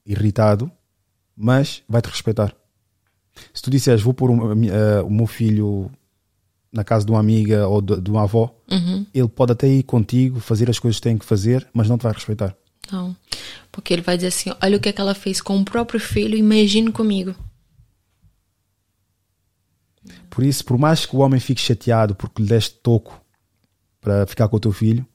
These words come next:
Speaker 1: vai-te respeitar. Só vai ficar co-, com raiva porque, pronto, queria estar contigo e tudo mais.
Speaker 2: Uhum.
Speaker 1: Mas
Speaker 2: Olha
Speaker 1: mesmo
Speaker 2: o que é que ela foi capaz de fazer.
Speaker 1: Exato.
Speaker 2: Que é o ser que saiu dentro dela, né?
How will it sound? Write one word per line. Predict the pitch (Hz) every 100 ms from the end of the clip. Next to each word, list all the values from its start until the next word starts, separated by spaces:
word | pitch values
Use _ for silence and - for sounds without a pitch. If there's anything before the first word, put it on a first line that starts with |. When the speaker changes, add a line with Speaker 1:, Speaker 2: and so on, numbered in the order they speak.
| _
Speaker 1:
vai-te | 113 -
respeitar. | - 110 101 95 - _ _ _
Só | - 135
vai | 151
ficar | 156
co-, | 147 147 147 131
com | 139
raiva | 131 147 151
porque, | 147 147 151 156
pronto, | 147 147 131
queria | 120
estar | 113 110
contigo | 117 104 123 117
e |
tudo | 117 120
mais. | 110 110 - _ _ -
Speaker 2:
Uhum. | - -
Speaker 1:
Mas | 104 110 95 - -
Speaker 2:
Olha | 113 147
Speaker 1:
mesmo | 165 151
Speaker 2:
o |
que | 196
é |
que | 196
ela | 196
foi | 202 202
capaz | 196 - 190 190
de | -
fazer. | 185 185 185 180 _ _ -
Speaker 1:
Exato. | 95 92 90 - _ _ _ _ _ -
Speaker 2:
Que | 170
é |
o | 180
ser | - 202 190 -
que | -
saiu | 190 190
dentro | 170 185 202 185
dela, | 170 165 165
né? | 180